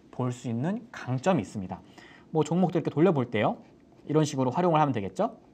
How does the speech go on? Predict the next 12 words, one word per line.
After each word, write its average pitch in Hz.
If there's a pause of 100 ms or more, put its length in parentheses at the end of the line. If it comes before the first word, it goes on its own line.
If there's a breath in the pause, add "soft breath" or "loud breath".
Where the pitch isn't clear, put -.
(100)
여기에 139
이런 139
구간들, 120
내가 147
만-, 131
만든 139
구간들을 127
이렇게 151 (180)
아, 123
그 143
구간에서 135
내가 117